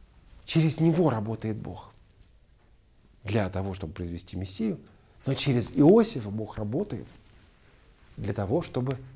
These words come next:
э, работал для того, чтобы сохранить израильский народ. И вот здесь эти люди проходят через такую перемену, которую произвести может только Бог. Мы, э, на самом деле только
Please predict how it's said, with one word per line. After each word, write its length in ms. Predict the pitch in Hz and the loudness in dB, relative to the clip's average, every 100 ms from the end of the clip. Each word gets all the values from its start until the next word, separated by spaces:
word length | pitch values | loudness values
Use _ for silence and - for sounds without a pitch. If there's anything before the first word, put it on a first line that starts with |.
| - - - - - | -20 -20 -20 -20 -6
э, 160 | 117 113 | -4 0
работал 400 | 110 135 180 123 | 0 0 -2 -2
для 40 | |
того, 100 | 117 | -2
чтобы 200 | - 117 | -4 -6
сохранить 480 | - - 110 107 98 | -6 -6 -4 -4 -6
израильский 480 | - 80 - - - | -8 -10 -12 -18 -18
народ. 240 | - - - - - _ - - _ _ - _ - - - - - _ - | -18 -20 -20 -20 -20 _ -20 -20 _ _ -20 _ -20 -20 -20 -20 -20 _ -18
И 140 | - | -10
вот 80 | - | -4
здесь 340 | - 226 220 - | 4 4 4 -4
эти 220 | 127 - | -6 -2
люди 320 | 104 180 147 | 0 0 0
проходят 520 | 92 80 - 123 113 | -4 -8 -4 -2 -2
через 320 | - 101 92 - | -2 -6 -6 -8
такую 320 | 98 185 143 | -4 0 0
перемену, 640 | - 110 101 92 - - - - - - - - - - | -2 -4 -4 -4 -8 -12 -20 -20 -20 -20 -20 -20 -20 -10
которую 320 | - - 156 | -8 0 0
произвести 480 | 127 110 101 98 - | 0 -4 -2 -6 -4
может 260 | 123 85 85 | -4 -6 -6
только 260 | 92 - | -8 -8
Бог. 360 | 95 95 - - - _ _ _ - _ - - - - | -8 -8 -12 -18 -20 _ _ _ -20 _ -20 -20 -20 2
Мы, 260 | 202 269 - | 4 4 2
э, 340 | 127 123 117 110 | 2 2 2 0
на 180 | 98 | -4
самом 240 | 92 226 156 | -2 0 2
деле 240 | 160 139 | 2 0
только 760 | 127 - 160 - - 151 143 | -2 -2 -2 -4 -2 2 2